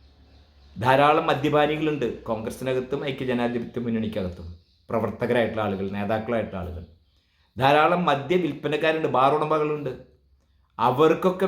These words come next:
വേദന ഉണ്ടാകുമോ, വിഷമം ഉണ്ടാകുമെന്ന് ഭയപ്പെട്ടിട്ടായിരിക്കണം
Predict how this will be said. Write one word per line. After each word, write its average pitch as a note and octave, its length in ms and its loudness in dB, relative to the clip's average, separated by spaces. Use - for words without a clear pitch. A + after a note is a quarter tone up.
വേദന E3 320 2
ഉണ്ടാകുമോ, E3+ 420 0
വിഷമം D#3 400 -2
ഉണ്ടാകുമെന്ന് D#3+ 540 -2
ഭയപ്പെട്ടിട്ടായിരിക്കണം D#3 1000 0